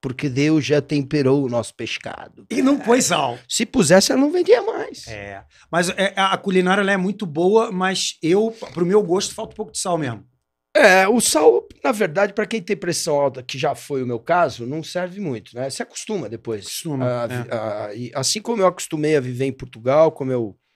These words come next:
Speaker 1: tenho planos para num futuro passar os verões lá, né? Porque eu já tô, esse ano eu faço sessenta e eu acho que o, o ser humano, ele foi feito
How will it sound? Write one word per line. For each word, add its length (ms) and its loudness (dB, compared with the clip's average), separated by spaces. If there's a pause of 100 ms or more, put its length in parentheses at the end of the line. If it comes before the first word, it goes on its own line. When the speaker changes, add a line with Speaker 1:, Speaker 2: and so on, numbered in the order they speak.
(500)
Speaker 1:
tenho 160 8
planos 400 2
para 140 0
num 120 -4
futuro 440 -8
passar 380 -4
os 180 -6
verões 420 -6
lá, 260 -6 (1040)
né? 160 -4
Porque 260 -12
eu 60 -6
já 140 -8
tô, 340 -4
esse 280 -8
ano 140 -6
eu 260 -10 (800)
faço 320 0
sessenta 600 0
e 160 -6
eu 200 4
acho 180 0
que 100 -6
o, 480 -2
o 80 -8
ser 240 0
humano, 320 4
ele 420 -4 (520)
foi 240 0
feito 580 -2